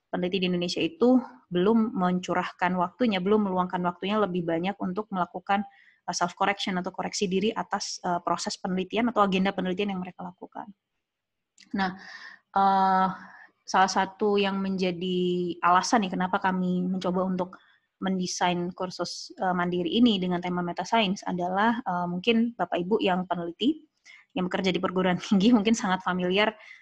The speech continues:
eh, dengan isu soal produktivitas riset ya. Jadi di perguruan tinggi itu isu atau perdebatan soal produktivitas riset itu cukup intens ya, <laughs> ini dengan banyak pro kontranya. Eh, kemudian juga ada, eh,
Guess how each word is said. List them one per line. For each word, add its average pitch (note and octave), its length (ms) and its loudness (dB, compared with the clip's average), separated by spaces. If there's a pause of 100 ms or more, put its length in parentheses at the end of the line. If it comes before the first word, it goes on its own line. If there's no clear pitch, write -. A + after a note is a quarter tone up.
(160)
eh, F3 240 2
dengan F3+ 240 -2
isu F#3 180 -6
soal F3 240 0
produktivitas E3+ 680 -8
riset G#3+ 240 -8
ya. E3 100 -6
Jadi E3+ 260 -4 (120)
di F#3+ 160 -2 (240)
perguruan F#3 400 -2
tinggi F3 320 -2
itu A3+ 240 2 (680)
isu G3 320 0
atau F3 320 0 (240)
perdebatan F3+ 560 0
soal F3 400 2
produktivitas F3+ 560 -4
riset F#3+ 240 -6
itu A3+ 160 -4
cukup - 460 -4
intens F3 480 0
ya, F3+ 160 2
<laughs> - 80 -2
ini G#3 100 6
dengan F3+ 300 2 (420)
banyak D#3 160 -8
pro F3+ 160 -4
kontranya. F3+ 560 0 (680)
Eh, F3 340 6
kemudian F#3+ 460 4
juga F3+ 320 2
ada, F3 320 4 (320)
eh, E3 640 -2